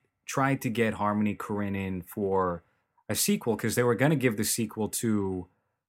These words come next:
Irvine Welsh, who did, who wrote the book Trainspotting, and it was gonna be directed by Jonas Åkerlund, who did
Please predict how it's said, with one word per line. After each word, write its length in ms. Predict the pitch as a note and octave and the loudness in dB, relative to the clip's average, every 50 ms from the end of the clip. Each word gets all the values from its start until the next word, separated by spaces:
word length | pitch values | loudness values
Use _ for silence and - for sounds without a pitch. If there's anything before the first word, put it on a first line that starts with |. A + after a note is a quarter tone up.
| _ _ _ _ _ _ _ | _ _ _ _ _ _ _
Irvine 500 | - B2 C3 A#2 G#2 A#2+ A#2+ A2+ A2+ A2 | 2 2 4 4 4 4 4 4 4 4
Welsh, 380 | G#2 A2 A2+ A#2 B2 - - - | 4 4 4 4 2 0 -2 -4
who 80 | - G2+ | -4 -2
did, 380 | - A2 G#2+ G#2 G#2+ G#2+ A2 - | 2 2 4 4 2 0 -2 -2
who 120 | - A#2+ A2+ | -2 -2 0
wrote 380 | G2+ G#2+ A#2 A#2 A#2+ A#2 - | 4 6 6 6 6 4 0
the 60 | - G#2+ | -8 -2
book 300 | G2+ A2+ A2 G#2+ - - | 0 0 0 0 -4 -4
Trainspotting, 840 | - A2+ A2+ A2+ A2+ A2 G#2+ - - A#2+ A#2+ A#2+ B2 B2+ B2 C3 | -2 0 0 2 0 0 -2 -2 0 0 2 2 2 0 -2 -2
and 80 | B2 A2+ | -2 -2
it 20 | |
was 120 | G#2+ G2 | -2 0
gonna 120 | F2+ A2+ A2 | 0 -2 0
be 100 | A2+ A2 | 0 -2
directed 420 | G#2+ G#2 G#2+ A2 A2 A2 - G#2+ | 0 0 -2 -2 -2 -2 -6 -4
by 340 | G2 G#2 G2+ G2 F#2+ F#2+ F#2 - _ _ _ _ _ _ _ _ | -2 -2 0 0 -2 -4 -6 -12 _ _ _ _ _ _ _ _
Jonas 400 | - B2+ A#2+ B2 B2 A#2 G#2+ - | 0 0 2 2 2 0 -2 -2
Åkerlund, 600 | - A2+ A2 A2+ - - G#2+ G2+ G2+ G2 G2 F#2 | 2 2 2 2 2 0 0 0 0 -2 -4 -4
who 120 | - G#2 G2+ | -4 -6 -4
did 500 | F#2 G#2+ G#2+ G#2 G#2 G#2 G2 G#2+ G#2 | 0 0 2 2 2 0 0 -4 -8